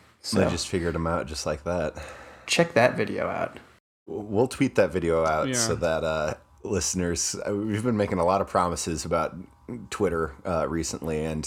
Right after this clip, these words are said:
Speaker 1: it has come to our attention that Will maybe no longer has control over that account, which is a problem.
Speaker 3: Yeah, you <laughs> confiscated it from me, like, a year ago.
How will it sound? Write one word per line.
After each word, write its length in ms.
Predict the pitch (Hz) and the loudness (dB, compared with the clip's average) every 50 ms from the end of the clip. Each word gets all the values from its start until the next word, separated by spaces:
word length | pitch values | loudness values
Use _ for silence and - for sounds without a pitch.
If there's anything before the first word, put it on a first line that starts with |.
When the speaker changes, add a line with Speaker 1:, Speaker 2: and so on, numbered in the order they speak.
| - - | -4 -4
Speaker 1:
it 140 | 85 80 76 | -4 -4 -4
has 100 | 76 - | -4 -2
come 220 | - 120 117 110 | 0 0 0 2
to 160 | - 104 95 | 2 2 2
our 120 | 90 85 85 | 2 2 2
attention 460 | 82 - 90 85 76 - 92 76 78 | 0 0 -2 -2 -2 -4 -4 -4 -4
that 200 | 73 73 - - | -4 -6 -6 -4
Will 400 | 80 80 80 76 76 76 - - - | -2 -2 0 0 0 -2 -4 -4 -4
maybe 380 | 82 82 85 90 80 92 90 | -2 -2 0 0 0 0 0
no 180 | 87 82 80 80 | 0 0 -2 -2
longer 400 | 73 78 78 80 78 76 78 85 | -2 -4 -4 -4 -4 -2 -2 0
has 180 | 82 80 80 | 0 -2 -2
control 420 | - - 82 73 - 82 76 73 76 | -4 -6 -6 -2 0 0 0 0 0
over 200 | 76 67 80 73 | -2 -2 -2 -2
that 180 | 76 71 65 | -2 -2 -2
account, 360 | 62 - - - 73 67 53 60 | -4 -4 -4 -2 -2 -2 -2 -4
which 180 | 76 73 - | -4 -6 -6
is 160 | 80 73 - | -6 -6 -6
a 60 | 82 - | -6 -2
problem. 420 | - 92 87 80 73 - 135 143 | 2 4 4 4 4 2 2 4
Speaker 3:
Yeah, 180 | 160 190 185 143 | 4 6 6 6
you 420 | 123 120 120 131 151 170 180 170 135 | 4 2 2 4 4 4 4 4 4
<laughs> 60 | - | 6
confiscated 680 | - 156 151 156 156 143 - 127 135 123 117 110 113 120 104 170 | 8 8 8 8 6 4 4 6 6 6 6 6 4 4 6 6
it 300 | 175 151 143 156 165 143 | 8 8 8 6 4 4
from 320 | - - 147 139 143 143 135 | 4 6 6 8 8 6 6
me, 160 | 135 127 127 | 6 6 6
like, 260 | 123 123 120 120 - | 6 6 4 4 4
a 40 | 120 | 0
year 260 | 110 110 127 147 143 120 | 0 2 4 4 6 4
ago. 400 | 110 107 113 107 104 104 107 | 4 4 4 4 6 4 2